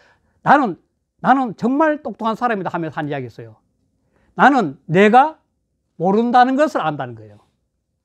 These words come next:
그 유명인데, 너 자신한테 "나는 내가 모르는 것을 안다." 그래서 똑똑하다는 거야. 숭산 스님이 "오직 모를 뿐." 뭐 이런 게 있잖아.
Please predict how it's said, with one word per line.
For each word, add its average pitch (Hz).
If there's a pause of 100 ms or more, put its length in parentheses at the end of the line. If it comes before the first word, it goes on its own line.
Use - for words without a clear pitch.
(120)
그 160
유명인데, 135 (600)
너 254
자신한테 185
"나는 208
내가 185
모르는 151
것을 208
안다." 139
그래서 247 (320)
똑똑하다는 160
거야. 110 (840)
숭산 285
스님이 214 (140)
"오직 226
모를 165
뿐." 170
뭐 123
이런 123
게 123
있잖아. 110